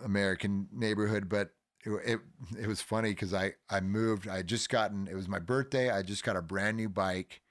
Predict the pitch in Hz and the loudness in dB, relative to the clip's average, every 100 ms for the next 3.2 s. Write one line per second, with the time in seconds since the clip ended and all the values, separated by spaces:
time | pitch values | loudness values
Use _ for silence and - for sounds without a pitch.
0 | _ _ _ - - 104 104 104 98 - | _ _ _ -6 -2 2 2 0 -2 0
1 | 104 95 95 92 92 90 _ _ - - | 0 0 0 0 -2 -6 _ _ -20 -20
2 | _ - 90 - 110 107 - - 101 98 | _ -12 -8 -2 0 0 -2 0 2 2
3 | 98 | 0